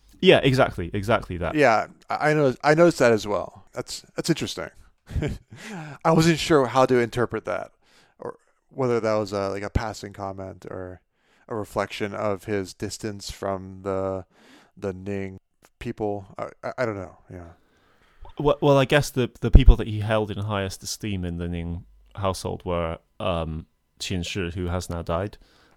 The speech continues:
Speaker 1: and her brother Qin Zhong, who is, because his, his association with the Ning household was through his sister rather than any blood relation of his own,
Speaker 2: Uh-huh.
Speaker 1: he, I suppose, is somewhat distant from them.
Speaker 2: And he's,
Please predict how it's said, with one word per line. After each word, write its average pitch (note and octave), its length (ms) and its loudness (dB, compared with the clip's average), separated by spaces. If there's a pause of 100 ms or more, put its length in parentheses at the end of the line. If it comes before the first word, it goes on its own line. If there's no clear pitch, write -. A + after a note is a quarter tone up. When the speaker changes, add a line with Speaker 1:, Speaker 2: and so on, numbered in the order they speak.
Speaker 1:
and F#2+ 200 0
her G2 160 0
brother F2 420 -2 (200)
Qin F2+ 260 -6
Zhong, F#2 340 -2
who F#2 180 -4
is, F2 400 -8 (480)
because C#3+ 360 4
his, A#2+ 320 -2 (100)
his B2 160 -2
association A2+ 800 0
with F#2 140 -6
the G2 100 -8
Ning F2+ 360 -6 (140)
household F#2+ 540 -4
was F#2+ 220 -4
through G#2+ 320 -4
his F2+ 160 -6
sister E2+ 500 -6
rather E2+ 300 -6
than E2 200 -10
any F2 220 -6
blood E2+ 300 -4
relation E2+ 360 -6
of E2 120 -12
his F#2 160 -8
own, D#2 320 -4 (320)
Speaker 2:
Uh-huh. F2+ 360 -14
Speaker 1:
he, G2 400 -4
I F2+ 80 -6
suppose, F2+ 440 -6
is E2 80 -10
somewhat - 540 -8
distant E2+ 380 -12
from E2+ 220 -12
them. E2 200 -12 (380)
Speaker 2:
And D3+ 120 -6
he's, D#3 300 -4